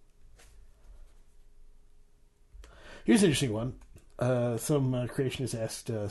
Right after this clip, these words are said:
an-, another thing: how to, it, it, it was asking an interesting question, I thought. Um, how would you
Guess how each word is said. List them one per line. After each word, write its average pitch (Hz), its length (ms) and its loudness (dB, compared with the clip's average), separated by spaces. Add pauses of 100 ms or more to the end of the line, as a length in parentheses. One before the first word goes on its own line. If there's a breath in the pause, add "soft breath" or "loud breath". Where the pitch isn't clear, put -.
(100)
an-, 113 120 -4
another 104 340 -4
thing: 113 180 -8
how 123 180 -2
to, 117 300 -2 (640 soft breath)
it, - 220 -4
it, 208 120 -10 (540)
it 262 60 -6
was 262 100 6
asking 294 360 12
an 180 100 8
interesting 165 240 4
question, - 320 2
I 101 80 -4
thought. 101 280 -6 (140)
Um, 117 460 -2
how 156 200 8
would 156 120 6
you 143 280 4